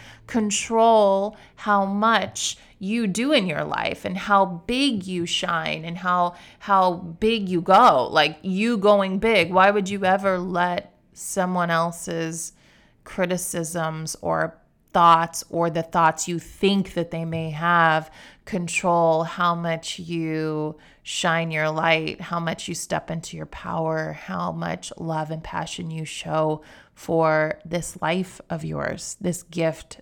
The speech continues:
that you are given? So that's it for this week, guys.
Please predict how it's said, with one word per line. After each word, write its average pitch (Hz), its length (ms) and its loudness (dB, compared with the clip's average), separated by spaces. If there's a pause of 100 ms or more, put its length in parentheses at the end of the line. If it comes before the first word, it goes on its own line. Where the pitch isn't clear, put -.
that 175 180 -8
you 156 120 -8
are 151 80 -8
given? 160 500 -6 (1300)
So 165 720 4
that's 170 440 4
it 196 140 2
for - 160 -6
this 190 300 0
week, 165 260 -4
guys. 165 640 0